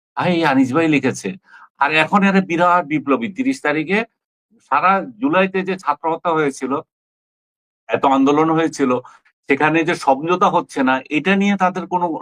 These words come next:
টু শব্দ নাই। সরকারের ব্যর্থতা, সরকার যে একটা আন্দোলনকে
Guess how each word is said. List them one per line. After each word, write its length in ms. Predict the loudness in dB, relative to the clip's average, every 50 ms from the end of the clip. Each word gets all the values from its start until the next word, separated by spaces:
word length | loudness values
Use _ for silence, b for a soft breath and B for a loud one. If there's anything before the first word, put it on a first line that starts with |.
| -10 -8
টু 120 | -8 -8
শব্দ 280 | -2 -2 -2 0 0 0
নাই। 280 | 0 0 -2 -4 -8 _ _ _ _ _ _ _ _ -2
সরকারের 480 | 0 0 0 2 2 0 0 0 -2 0
ব্যর্থতা, 500 | 0 -2 -2 _ -4 -6 -2 0 -2 -2
সরকার 400 | 0 -2 -2 0 2 0 0 0
যে 80 | -2
একটা 200 | -2 -2 0 2
আন্দোলনকে 1200 | 2 2 2 2 2 2 2 4 4 4 4 2 0 -10 -12 -18 _ _ 0 2 4 4 4 2